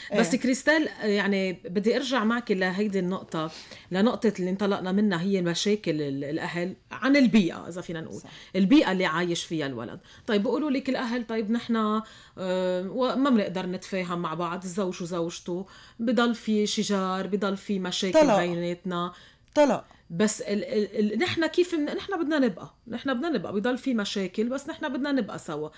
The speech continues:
Speaker 2: كيف أنا فيي أرجع أنشل ابني أو بنتي من هالعالم الافتراضي؟ ما ب-، يعني مش
Speaker 1: أول
Speaker 2: معقول
Speaker 1: شي بده
Speaker 2: الطريق
Speaker 1: ينشل
Speaker 2: مسكر.
Speaker 1: حالي.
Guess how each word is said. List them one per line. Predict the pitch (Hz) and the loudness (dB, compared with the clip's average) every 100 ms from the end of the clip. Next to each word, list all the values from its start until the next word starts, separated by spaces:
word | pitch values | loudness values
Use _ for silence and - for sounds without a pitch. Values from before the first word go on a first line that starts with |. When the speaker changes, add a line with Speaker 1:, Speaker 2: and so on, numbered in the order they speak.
| - - - | -20 -20 -4
Speaker 2:
كيف | 370 427 427 | 6 6 6
أنا | 254 285 | 4 4
فيي | 247 - 254 202 214 226 247 - - - | 4 4 4 4 4 4 2 -10 -20 2
أرجع | 285 302 226 254 - | 4 6 4 2 2
أنشل | 349 349 - 254 233 | 0 2 6 6 6
ابني | 233 185 214 226 285 - _ _ _ _ _ _ _ _ _ _ - | 4 6 6 6 4 -6 _ _ _ _ _ _ _ _ _ _ 2
أو | 226 | 4
بنتي | 185 240 240 - 254 339 - - | 8 8 8 6 4 2 -6 0
من | 233 311 392 | 4 6 6
هالعالم | 277 208 175 180 175 156 | 4 2 2 2 0 -2
الافتراضي؟ | 147 - - 160 135 147 | -8 -12 -8 -6 -4 0
ما | 254 | 0
ب-، | 294 | 0
يعني | 190 170 185 | 0 -2 -2
مش | - 247 262 | -4 0 6
Speaker 1:
أول | 302 | 8
Speaker 2:
معقول | 294 | 10
Speaker 1:
شي | 269 | 10
بده | 285 | 8
Speaker 2:
الطريق | 247 269 | 8 10
Speaker 1:
ينشل | 294 226 | 8 8
Speaker 2:
مسكر. | 254 - | 6 6
Speaker 1:
حالي. | 285 247 190 180 190 | 8 10 8 4 -6